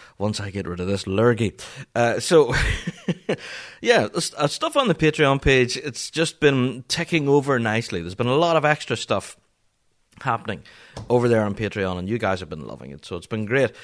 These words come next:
Uh, <clears throat> if anything, possibly now is possibly the best time to go and click support on Patreon, because there is so much stuff that we have planned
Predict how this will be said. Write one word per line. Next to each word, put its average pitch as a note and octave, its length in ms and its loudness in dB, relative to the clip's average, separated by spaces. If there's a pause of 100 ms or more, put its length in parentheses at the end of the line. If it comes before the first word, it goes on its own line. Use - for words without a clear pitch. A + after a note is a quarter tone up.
(280)
Uh, C#3 240 2
<clears throat> - 60 -4
if D3 440 2
anything, E3 540 2 (920)
possibly D3+ 420 0
now C#3+ 260 4
is C#3 220 0
possibly C3 320 -4
the A2+ 80 0
best G#2+ 480 -4
time A2 380 -2
to A2 100 -4
go A2 280 0
and G2+ 140 -8
click - 360 -6 (280)
support - 460 4
on A#2+ 180 0
Patreon, C3+ 520 2
because A#2+ 460 0
there A2+ 120 0
is A#2+ 240 -2
so D#3 360 4
much C#3 300 2
stuff - 260 0
that G#2 120 -2
we G2+ 140 -4
have F#2+ 220 -2
planned G#2 400 0